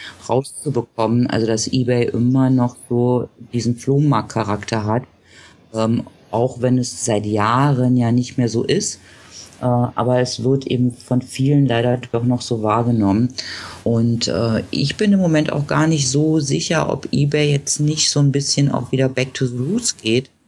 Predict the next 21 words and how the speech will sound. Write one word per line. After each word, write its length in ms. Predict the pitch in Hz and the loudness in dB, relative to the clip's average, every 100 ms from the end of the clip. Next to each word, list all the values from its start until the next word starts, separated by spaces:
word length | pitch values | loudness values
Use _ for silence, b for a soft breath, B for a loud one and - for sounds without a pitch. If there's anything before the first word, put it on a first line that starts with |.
| _ _ _ | _ _ _
was 220 | 131 131 | -4 0
mir 200 | 147 175 | 0 0
persönlich 520 | 175 127 127 123 117 | 0 0 0 0 -2
Sorge 280 | 113 117 120 | 0 0 0
machen 400 | 117 113 117 113 | 0 -2 -4 -8
würde, 400 | 107 117 120 143 147 - - _ - _ - - _ | -2 0 2 0 -2 -12 -20 _ -20 _ -20 -20 _
weil 500 | 123 120 120 123 - - _ | -2 0 2 0 -2 -10 _
sie 180 | 113 135 | -4 0
jetzt 260 | 131 131 - | 2 0 -4
eben, 280 | 135 131 123 | -4 -4 -6
äh, 400 | 58 101 120 98 - _ - _ | -2 0 0 -2 -6 _ -20 _
in 120 | 131 | -2
den 60 | 107 | 0
U 180 | 123 | 0
S 160 | 127 - | -2 -4
A 380 | 131 156 160 - - | -2 0 2 0 -4
einige, 640 | 139 139 135 135 131 - - - - - - - - - - | -4 0 2 2 2 -2 -8 -18 -20 -20 -20 -20 -16 -14 -6
äh, 260 | 120 113 - | -2 -2 -2
einige 280 | 123 127 123 | -2 -2 0
neue, 320 | 120 113 120 - - - | 0 2 0 -2 -6 -2
ähm, 580 | 101 113 117 110 - | 0 2 2 0 -2